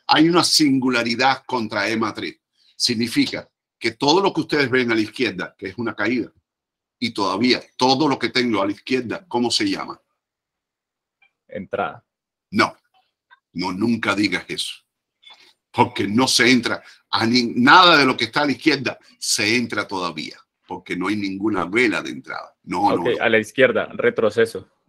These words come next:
Speaker 1: Retrocesos. Esta singularidad estadística que una vela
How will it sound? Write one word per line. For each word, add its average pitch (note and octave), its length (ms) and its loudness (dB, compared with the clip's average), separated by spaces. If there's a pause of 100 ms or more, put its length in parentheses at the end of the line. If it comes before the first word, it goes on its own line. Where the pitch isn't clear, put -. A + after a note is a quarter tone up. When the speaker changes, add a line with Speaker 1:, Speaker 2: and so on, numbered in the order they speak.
(380)
Speaker 1:
Retrocesos. - 1400 -2 (680)
Esta F#3+ 480 6
singularidad B2+ 800 2
estadística D3+ 680 2
que A2 120 -4
una C#3 280 4
vela A2 380 0